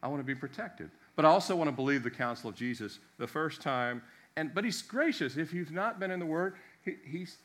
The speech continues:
he loves you, and he's saying, "Now it's time to start believing my counsel. Get back, open this up. You need to believe, and you need the protection." And if the Word is neglected, guess what else?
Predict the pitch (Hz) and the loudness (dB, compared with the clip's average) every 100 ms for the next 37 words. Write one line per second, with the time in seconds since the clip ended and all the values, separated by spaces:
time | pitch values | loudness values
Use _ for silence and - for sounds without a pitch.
0 | 147 160 147 175 156 180 180 131 151 - | -6 -2 -2 -2 -4 -4 -4 -4 -6 -2
1 | 147 135 131 - - 123 139 - 147 139 | -2 -2 -4 -12 -8 -4 -4 -4 -2 -2
2 | 131 131 127 - - - 151 170 160 127 | -4 -4 -4 -6 -16 -14 -4 -2 0 0
3 | 98 90 98 82 - - - _ _ - | -2 -4 -8 -10 -12 -16 -18 _ _ -8
4 | 127 131 131 120 120 - - - _ _ | -6 -4 -2 -2 -2 -12 -20 -20 _ _
5 | - 117 123 117 113 104 95 - - _ | -10 -6 -4 -4 -4 -4 -4 -8 -20 _
6 | - 117 110 113 113 113 - _ - 90 | -16 -8 -4 -4 -4 -8 -20 _ -14 -6
7 | 104 147 214 220 - 120 117 113 98 98 | 0 0 0 -6 -6 -4 -2 -2 -2 -4
8 | 95 95 - - 131 123 - 80 - - | -6 -12 -14 -8 -8 -8 -12 -14 -20 -6
9 | 151 151 156 151 202 254 156 151 127 117 | 0 0 2 2 4 2 0 -2 0 0
10 | 110 - 147 165 160 165 151 131 - | 0 -2 -2 -2 -2 -2 0 0 -4